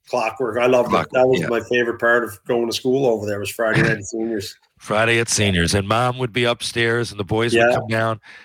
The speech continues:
Speaker 2: and sometimes it'd be five in the morning, and the music would still be on, and she'd come down, "Okay, can you guys go now?" <laughs> I'm like, "Oh, man." She's upstairs, can't hear the T V. There's no way she can hear it.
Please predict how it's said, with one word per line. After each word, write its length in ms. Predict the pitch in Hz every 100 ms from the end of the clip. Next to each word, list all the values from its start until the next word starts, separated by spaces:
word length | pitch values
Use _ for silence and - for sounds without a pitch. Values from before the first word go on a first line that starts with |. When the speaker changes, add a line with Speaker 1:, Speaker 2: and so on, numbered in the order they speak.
| -
Speaker 2:
and 120 | 110
sometimes 560 | - 131 131 131 127 120
it'd 120 | 107
be 120 | 92
five 420 | - - 117 120 113
in 60 | 113
the 60 |
morning, 500 | 107 107 110 110 104
and 200 | 110 101
the 60 | 98
music 420 | 101 107 110 113
would 100 | 113
still 260 | - 120 110
be 140 | 107
on, 340 | 104 104 104 101
and 360 | - - - 104
she'd 180 | -
come 160 | - 403
down, 240 | 123 123
"Okay, 280 | 123 - 147
can 160 | 139 131
you 80 | 143
guys 240 | 147 147
go 240 | - 143
now?" 220 | 147 147 -
<laughs> 20 |
I'm 120 | 151
like, 300 | 95 123 -
"Oh, 140 | 113
man." 220 | 110 117 98 - - - -
She's 240 | 180 202
upstairs, 560 | 208 - - 175 165 151
can't 380 | - 143 185 -
hear 400 | - 160 151 139
the 140 | 127
T 240 | - 135 123
V. 440 | 120 110 73 71 _ _ _ _
There's 180 | 156 143
no 160 | 185 208
way 280 | 160 160 175
she 180 | -
can 140 | 135 131
hear 180 | 127
it. 80 | 107